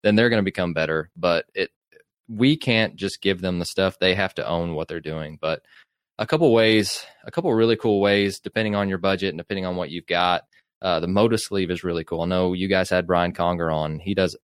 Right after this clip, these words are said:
an awesome, awesome job over at Tarleton, and, and those guys are, are unbelievable. I know Driveline's doing the track stuff. Rapsodo's really cool. Uh, HitTrax is, is, is really cool. And maybe not all of us can afford that, but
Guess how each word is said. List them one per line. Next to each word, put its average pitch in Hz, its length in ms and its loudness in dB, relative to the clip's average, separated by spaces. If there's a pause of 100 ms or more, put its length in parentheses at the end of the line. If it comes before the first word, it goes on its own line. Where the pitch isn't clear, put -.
an 85 120 -8 (100)
awesome, 107 480 0
awesome 80 380 -4
job 80 400 0 (160)
over 87 220 -2
at 82 100 -4
Tarleton, 80 520 -4
and, 69 120 -16 (420)
and 90 160 -2
those 95 160 2
guys 85 280 2
are, 78 200 -2
are 76 260 -4
unbelievable. 87 800 2
I 82 80 0
know 87 120 0
Driveline's 90 500 2
doing 92 180 0
the 82 60 -2
track 87 320 0
stuff. 85 420 0 (120)
Rapsodo's 95 720 2
really 95 280 0
cool. 92 580 2 (340)
Uh, 78 200 -2
HitTrax 107 640 0
is, 92 240 -6
is, 90 300 -4
is 90 180 -4
really 95 220 0
cool. 95 340 0
And 85 140 -4 (580)
maybe 107 300 2
not 98 240 4
all 98 260 6
of 90 80 2
us 95 120 0
can 87 120 -6
afford 92 300 -2
that, 107 280 2
but 85 180 -2